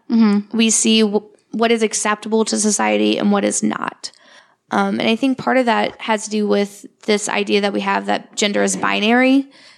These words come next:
Speaker 2: and that because gender is binary, like, this is what a woman acts like, and this is what a man acts like. Um, and as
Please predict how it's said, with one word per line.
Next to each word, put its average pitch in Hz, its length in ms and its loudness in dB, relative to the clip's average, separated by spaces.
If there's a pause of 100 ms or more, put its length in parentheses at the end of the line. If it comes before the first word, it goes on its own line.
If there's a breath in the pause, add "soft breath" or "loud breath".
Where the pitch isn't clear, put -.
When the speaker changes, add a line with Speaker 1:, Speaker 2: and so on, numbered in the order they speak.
(180 soft breath)
Speaker 2:
and 208 220 -2
that 190 320 -2 (200)
because 202 440 -2
gender 196 260 0
is 190 140 0
binary, 196 540 0
like, 190 260 0
this 202 340 -2
is 190 180 -2
what 190 500 -4 (520 soft breath)
a - 80 0
woman 185 280 -4
acts - 280 -10
like, - 200 -10
and 226 100 -2
this 202 140 -2
is 196 100 -2
what 208 100 0
a 208 60 -2
man - 400 0
acts - 320 -8
like. - 320 -6 (460 loud breath)
Um, 196 400 -2
and 214 180 0
as 220 380 -2